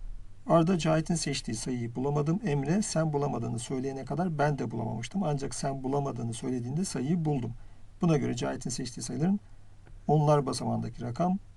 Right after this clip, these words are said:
kaçtır?" diye sormakta. Verilen sayılara bakacak olursak yüz kırk iki, yüz yetmiş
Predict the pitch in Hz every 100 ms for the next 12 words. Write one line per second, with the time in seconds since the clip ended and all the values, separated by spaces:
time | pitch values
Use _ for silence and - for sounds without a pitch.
0 | - 156 151 - 110 - - - 156 -
1 | 175 - - - - - - - 156 170
2 | 170 160 156 156 151 151 147 139 123 147
3 | - - 143 160 170 - - - - -
4 | - 127 120 147 - 156 202 - - -
5 | - - - 160 135 139 120 120 120 117
6 | 120 120 -